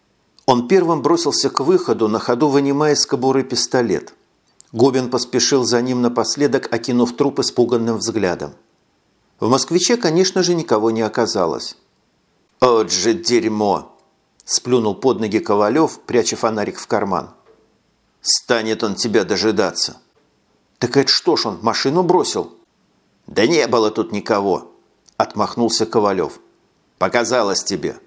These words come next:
Ушёл он, педрила, перед самым нашим приездом ушёл. И если бы он в машине сидел, когда мы подъехали, он бы, пока мы там топтались, сто раз успел бы уехать. Какой ему интерес машину здесь свою бросать?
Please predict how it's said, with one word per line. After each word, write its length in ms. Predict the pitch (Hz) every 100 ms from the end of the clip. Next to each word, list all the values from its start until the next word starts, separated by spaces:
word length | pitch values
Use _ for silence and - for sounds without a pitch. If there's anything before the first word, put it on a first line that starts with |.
| _ _ _
Ушёл 440 | 107 104 - 120 127
он, 200 | 117 -
педрила, 500 | 117 98 110 101 -
перед 280 | - 101 -
самым 400 | 135 127 123 117
нашим 300 | 113 117 107
приездом 600 | 143 107 104 95 101 104
ушёл. 360 | - 87 67 - _ _ _ _ _
И 100 | 95
если 240 | 117 113
бы 140 | 104 120
он 80 | 110
в 80 |
машине 420 | 107 104 170 165 117
сидел, 340 | 110 101 104
когда 300 | 107 101 101
мы 140 | 101
подъехали, 640 | 95 98 98 90 - 76 - _ _ _ _
он 240 | - 151 151
бы, 80 |
пока 340 | - 135 151 151
мы 120 | 139
там 280 | 123 143 123
топтались, 680 | - 110 - 139 147 120 -
сто 220 | - 120
раз 220 | 113 110
успел 360 | 98 - 117 98
бы 140 | 104
уехать. 520 | 101 95 78 - - - _ _ _ -
Какой 320 | 170 175 147
ему 180 | 135 104
интерес 400 | 95 131 120 117
машину 380 | 123 143 110
здесь 180 | 85 87
свою 320 | - 107 104
бросать? 540 | 90 107 110 71 -